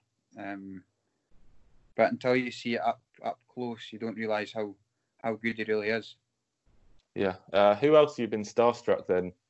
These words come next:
Speaker 2: in your, starstruck by in your rookie season?
Speaker 1: Um, the only other one was, um, Ernie Els and Charles Schwartzel in,
Speaker 2: Yeah.
Speaker 1: in South Africa, S A Open. I played with them final round.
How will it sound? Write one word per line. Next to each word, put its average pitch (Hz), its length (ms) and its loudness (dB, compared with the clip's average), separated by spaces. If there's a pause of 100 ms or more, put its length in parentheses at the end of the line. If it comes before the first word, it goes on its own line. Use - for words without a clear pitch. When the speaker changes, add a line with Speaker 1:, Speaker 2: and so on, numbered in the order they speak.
(180)
Speaker 2:
in 95 100 -2
your, 92 400 4 (160)
starstruck - 520 2
by 101 180 8
in 95 100 2
your 92 160 4
rookie 90 280 -4
season? 87 420 -6 (500)
Speaker 1:
Um, 160 840 -6 (720)
the 156 80 -6
only 180 180 -2
other 156 160 4
one 143 320 -2
was, - 460 -16
um, 110 720 -8 (380)
Ernie 127 360 -2
Els 120 280 -6
and 113 160 -12 (300)
Charles 120 360 -8
Schwartzel 120 440 -8 (200)
in, 110 460 -10
Speaker 2:
Yeah. 92 240 -4 (1500)
Speaker 1:
in 113 160 -8
South 117 200 -8
Africa, 117 420 4 (120)
S 120 260 -6
A 110 100 -4
Open. 113 320 -8 (880)
I 113 60 -8
played 120 260 -8
with 113 120 -4
them 117 300 0
final 113 260 -4
round. 110 320 -8